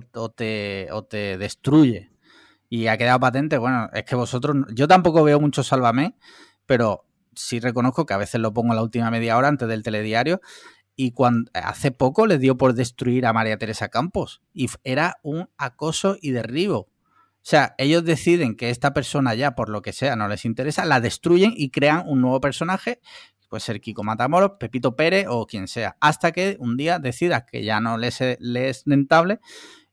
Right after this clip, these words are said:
y lo destruyan. Y ahora, pues, esto es otro, otra cosa igual. Y es, y es, <clears throat> es, está mal porque, como bien decimos, un problema como es el del maltrato a la mujer,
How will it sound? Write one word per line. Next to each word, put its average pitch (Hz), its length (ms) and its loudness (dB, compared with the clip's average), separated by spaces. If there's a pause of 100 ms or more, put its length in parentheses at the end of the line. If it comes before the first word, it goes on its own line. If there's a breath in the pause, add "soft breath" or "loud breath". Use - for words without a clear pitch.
(100)
y 147 80 -4
lo 131 160 4
destruyan. 107 520 -4 (500)
Y 110 100 -4
ahora, 98 180 0
pues, 101 220 -6
esto 131 320 -4
es 131 160 -6
otro, 110 240 -6
otra 135 300 0
cosa 175 220 -2
igual. 123 240 0 (280 loud breath)
Y 117 120 -6
es, 127 200 -4
y 110 160 -6
es, 120 240 -6 (280)
<clears throat> 165 420 6
es, 135 240 -6 (240)
está 139 260 0
mal 170 340 6
porque, 123 440 -2 (560 loud breath)
como 104 180 -4
bien 107 160 -2
decimos, 143 440 0
un 123 100 0
problema 127 400 0
como 98 180 -8
es - 140 -14
el 107 260 -6
del 107 360 -6
maltrato 117 500 -2
a - 20 0
la 113 80 -2
mujer, 139 420 -2